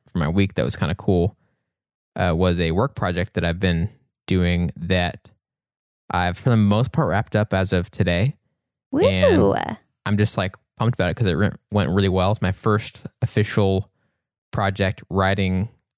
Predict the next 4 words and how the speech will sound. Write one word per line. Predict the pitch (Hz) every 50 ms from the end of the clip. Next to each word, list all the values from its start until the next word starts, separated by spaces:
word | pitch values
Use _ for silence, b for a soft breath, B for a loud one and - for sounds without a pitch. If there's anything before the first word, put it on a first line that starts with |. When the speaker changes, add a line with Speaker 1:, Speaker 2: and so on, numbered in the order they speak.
| _ _
Speaker 1:
copy | - - 110 101 - - 101 95
for | - - 98 95 92 90 90 92 104 - _ _ _ _ _ _ _ _ _ _ _ _ _ _ _ _ _
web | - 90 92 -
pages. | 131 110 123 160 160 165 -